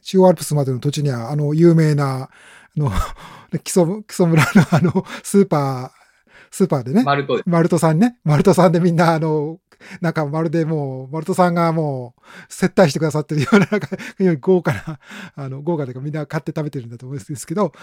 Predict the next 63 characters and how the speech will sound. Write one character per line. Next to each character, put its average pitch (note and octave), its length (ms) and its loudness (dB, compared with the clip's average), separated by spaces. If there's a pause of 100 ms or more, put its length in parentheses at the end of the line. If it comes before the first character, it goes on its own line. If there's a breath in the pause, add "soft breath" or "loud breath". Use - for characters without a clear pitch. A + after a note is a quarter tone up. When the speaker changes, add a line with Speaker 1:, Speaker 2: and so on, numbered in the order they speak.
(120)
Speaker 1:
ま E3+ 80 -6
あ、 - 20 -4
そ E3+ 120 -2
う E3 40 0
い D#3+ 40 0
う D3+ 40 -6
と D#3 140 -8
こ D#3 100 -6
ろ C#3+ 60 -6
も D3 60 -6
あ D3 40 -4
る D3 100 -2
し、 B2 340 -12 (360 soft breath)
Speaker 2:
あ、 D#3+ 60 -14
Speaker 1:
あ D3 40 -8
の、 C#3+ 200 -8 (160)
Speaker 2:
は - 100 -10
い。 - 120 -20
ち-、 A3+ 160 -8
ち C#4+ 120 -16
な C#4+ 100 2
み C#4+ 100 -6
に C4 40 -2
な G3 120 0
ん G3 40 -4
で G3 60 -10
す - 80 -20
け G#3 80 -8
ど、 F#3+ 80 -6
Speaker 1:
は D#3 120 -4
い。 G#2+ 100 -10 (720)
Speaker 2:
ち B3 100 -4
な B3 80 2
み B3 100 0
に A3+ 80 0
僕 C#3+ 200 -2
は D#3 100 2
マ F#3 140 2
ル F#3 120 0
ト E3 240 0
寄 D#3+ 140 0
る E3+ 360 -4 (440)
つ E3+ 100 -12
も E3 80 -2
り D3+ 80 0
あ D#3 60 2
ん D#3 40 -2
ま D#3 100 0
な A2+ 120 -2
か D#3 100 0
っ D#3+ 40 -2
た D3+ 180 -2
ん - 20 -6
で B2 60 -12
す。 - 60 -20
Speaker 1:
な - 80 -20
か - 60 -20
っ - 80 -20
た。 G#2+ 60 -20
あ F#2+ 920 -14
ー。 - 20 -8
Speaker 2:
は G2+ 60 -8
い。 - 60 -16